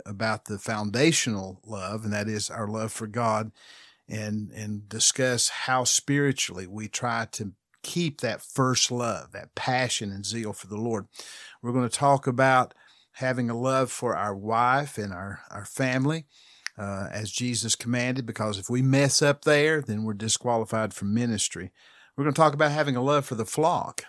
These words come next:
about really caring about the church and the people that we serve, and then having a love for the lost out there, the people that need Jesus, those lambs that have yet to be found and, uh, rescued.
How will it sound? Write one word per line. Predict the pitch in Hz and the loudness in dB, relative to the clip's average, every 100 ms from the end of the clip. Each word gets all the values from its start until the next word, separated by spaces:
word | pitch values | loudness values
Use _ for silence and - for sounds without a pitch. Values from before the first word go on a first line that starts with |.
| - | -14
about | 107 107 101 | -14 -12 -10
really | 117 127 147 147 | -6 -2 -2 -2
caring | 131 - 147 151 127 104 | -4 -6 -4 -2 -4 -6
about | 101 107 104 | -8 -8 -10
the | - | -14
church | - - 104 85 - | -10 -6 -6 -6 -8
and | 101 | -10
the | 98 | -8
people | 117 110 101 | -10 -8 -10
that | 64 | -10
we | 98 | -10
serve, | 101 - 131 110 104 98 _ _ - - - | -4 -2 0 -2 -4 -10 _ _ -20 -20 -10
and | 110 | -4
then | 127 165 | -2 0
having | 160 143 120 | 0 0 -2
a | |
love | 127 139 139 | -2 0 0
for | 131 - 120 117 98 | -4 -6 -4 -4 -6
the | 117 | -6
lost | 117 127 123 - | -2 -2 -2 -4
out | 101 78 | -8 -8
there, | 87 | -12
the | 87 | -10
people | - 117 110 | -6 -4 -4
that | 104 95 | -6 -4
need | 113 104 | -6 -6
Jesus, | 101 120 113 - - - | -6 -4 -4 -6 -8 -8
those | - 101 101 - | -8 -8 -8 -6
lambs | 110 123 117 110 | -4 -2 -2 -2
that | 107 | -6
have | 104 98 | -10 -12
yet | 110 120 113 - | -8 -6 -8 -10
to | 98 | -14
be | 101 | -14
found | - 117 113 107 98 98 _ _ _ | -10 -8 -6 -6 -8 -14 _ _ _
and, | 101 104 98 107 | -10 -8 -8 -8
uh, | 101 | -6
rescued. | 107 120 - - 92 | -4 -2 -4 -6 -12